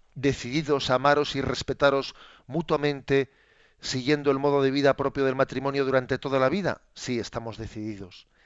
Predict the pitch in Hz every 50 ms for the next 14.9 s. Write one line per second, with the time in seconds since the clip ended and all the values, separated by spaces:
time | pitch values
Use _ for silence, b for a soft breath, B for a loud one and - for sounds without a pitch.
0 | B B B B B B B B - 139 - - - 147 165 175 165 156 190 175
1 | - - - 160 165 160 - - - - 147 131 135 - - 135 123 147 139 131
2 | 135 131 127 139 143 147 135 - B B B B B - - 127 135 - - -
3 | 131 127 123 - - 151 160 147 147 147 123 127 117 113 127 139 147 - 131 131
4 | 143 147 143 123 139 127 127 113 - - 175 139 - 123 113 - - B B B
5 | B B B B - 127 120 135 131 117 127 120 - 147 147 139 135 135 127 -
6 | - 120 120 135 131 131 127 131 135 123 127 123 - 139 143 143 - - 135 131
7 | 127 - - 123 123 151 190 175 - - 117 101 B B B B B B B B
8 | - - - - 156 143 - _ - - - - 120 117 120 117 95 104 95 -
9 | - - 85 - - - - - - - - _ _ _ _ _ _ _ _ _
10 | - - - 113 90 - B B B B B B B B - - - 120 113 -
11 | 120 - 120 - 117 113 113 117 139 143 - B B B B _ - - - 80
12 | 107 135 139 139 139 135 127 - - - 147 135 123 - - - - 139 135 139
13 | 131 - 131 131 - - 143 143 139 139 131 123 120 123 - 139 139 131 135 131
14 | 120 107 123 117 113 - - 127 131 127 127 127 127 127 127 127 120 B